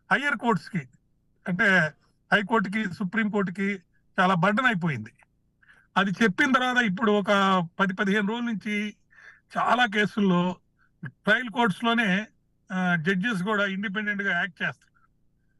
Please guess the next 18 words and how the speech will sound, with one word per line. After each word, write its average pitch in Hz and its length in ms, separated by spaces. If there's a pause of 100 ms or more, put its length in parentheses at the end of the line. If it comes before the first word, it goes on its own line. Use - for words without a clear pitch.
(180)
అంటే 185 140
చీఫ్ 226 400
జస్టిస్ 220 340
యొక్క, 208 260 (680)
ఆ, 160 400
స్టేట్మెంట్ 208 560
అనుకోండి, 196 500
లేకపోతే 196 360
తీర్పుల్లో 214 500
వచ్చినప్పుడు, 185 680 (500)
ఆ, 175 40 (480)
వాళ్ళు 170 200
ఇచ్చే, 190 520 (420)
ఆ, 151 240
డైరెక్షన్స్ 185 580
కానీ 185 320
అవి 196 180
పాటించినప్పుడు 202 960